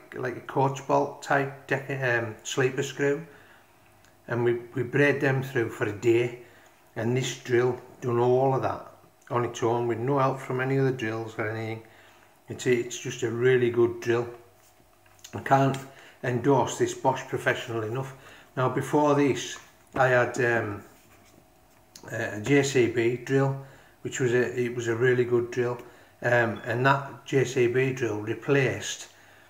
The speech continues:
um, two DeWalt drills, which we just, just couldn't seem to take the work that we were putting them through, and, um, one Makita drill, which couldn't hack,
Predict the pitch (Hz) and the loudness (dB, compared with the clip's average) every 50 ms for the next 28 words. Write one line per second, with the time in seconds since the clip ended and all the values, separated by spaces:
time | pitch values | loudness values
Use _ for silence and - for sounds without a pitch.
0 | _ _ _ _ _ - - 123 123 120 113 110 107 - - - - - 170 156 | _ _ _ _ _ -6 -4 0 0 0 0 -2 -4 -8 -8 -4 4 6 6 6
1 | 135 139 135 131 135 135 139 139 135 - - 120 110 110 120 131 143 - - - | 6 2 2 2 4 2 2 2 -2 -4 -4 -4 -2 -2 -2 -2 -4 -6 -10 -14
2 | - - - 120 120 - - - - - - 127 127 123 - - 131 - - - | -14 -10 -8 -8 -8 -8 -12 -14 -16 -16 -18 -18 -18 -16 -12 -10 -10 -10 -10 -12
3 | - - - - - - - - - 131 - - - 151 135 131 120 - - 131 | -18 -20 -20 -20 -20 -20 -18 -12 -10 -10 -8 -6 -6 -4 -4 -4 -4 -4 -2 -2
4 | 123 - 117 - - - 131 - - - 113 113 117 117 113 - - 127 - - | -2 -4 -6 -10 -8 -8 -8 -8 -6 -6 -2 0 0 0 0 -2 -4 -6 -4 -2
5 | 117 120 117 - - 143 139 135 120 120 113 - - 127 123 123 123 - - - | -2 -2 -2 -2 -4 -6 -4 -4 -4 -4 -6 -4 -2 0 2 2 0 -2 -6 -16
6 | - - - - _ _ _ _ _ _ _ - - 120 120 120 120 120 120 120 | -20 -20 -20 -20 _ _ _ _ _ _ _ -6 -4 -2 0 0 2 2 4 4
7 | 117 117 113 113 107 113 120 120 127 127 127 123 123 - - 120 120 123 131 123 | 4 4 2 0 -4 -4 -2 0 0 2 2 0 0 0 0 0 0 0 -4 -4
8 | - 135 135 139 139 139 135 - - - 131 131 - - - 143 139 139 135 - | 0 2 2 2 2 -2 -6 -8 -8 -8 -6 -6 -6 -4 -2 -2 -2 -2 -6 -6
9 | - - - - - - - | -10 -10 -8 -8 -8 -8 -8